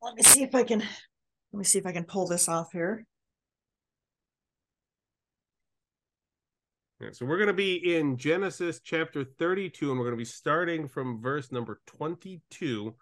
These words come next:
Speaker 2: on to thirty-two. It's only ten verses, but I think it's gonna be a fun ten verses. Take it away.
Speaker 1: All right. The same night, he got up and took his two wives, his two maids, and his eleven children,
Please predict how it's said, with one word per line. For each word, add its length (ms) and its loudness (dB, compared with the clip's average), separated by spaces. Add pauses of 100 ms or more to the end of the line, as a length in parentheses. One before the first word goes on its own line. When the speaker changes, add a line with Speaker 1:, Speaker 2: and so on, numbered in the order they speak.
(560)
Speaker 2:
on 300 -4
to 100 -8
thirty-two. 400 -4
It's 80 -12
only 280 -4
ten 300 -2
verses, 600 -6
but 240 -8
I 160 -10
think 240 -12
it's 100 -12
gonna 160 -4
be 120 -4
a 60 -8
fun 280 -4
ten 240 -2
verses. 460 -8 (1700)
Take 240 -10
it 80 -8
away. 380 -12 (840)
Speaker 1:
All 80 -6
right. 280 -6 (2000)
The 100 6
same 300 10
night, 360 6 (180)
he 160 -8
got 260 6
up 240 6
and 140 -4
took 160 -6
his 160 2
two 220 6
wives, 420 4
his 140 -2
two 180 2
maids, 340 0
and 80 -6
his 140 2
eleven 320 0
children, 480 2